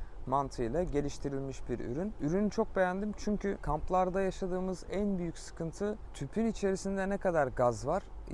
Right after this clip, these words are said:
Yanımda yeni bir tüp götürmeli miyim? Yoksa elimdeki mevcut tüpü değiştirmeli miyim? Bu gaz beni bu kamp boyunca idare eder mi?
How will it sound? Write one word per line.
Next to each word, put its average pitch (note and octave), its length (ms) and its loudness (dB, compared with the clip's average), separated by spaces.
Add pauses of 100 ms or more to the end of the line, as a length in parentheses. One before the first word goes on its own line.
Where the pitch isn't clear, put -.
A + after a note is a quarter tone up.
Yanımda F#3 440 2
yeni E3 340 0
bir F#3+ 100 0
tüp - 340 -10
götürmeli F#3+ 540 0
miyim? G#3+ 320 0 (160)
Yoksa D#3+ 500 4 (260)
elimdeki D#3+ 440 0
mevcut E3 420 0
tüpü C#3+ 360 -4
değiştirmeli E3 720 0
miyim? G3+ 280 0 (280)
Bu D3+ 100 0
gaz D3 340 4
beni D#3+ 240 2
bu E3 80 -4
kamp E3+ 340 -2
boyunca D#3 320 0
idare C#3 560 2
eder C#3 260 4
mi? G3 220 0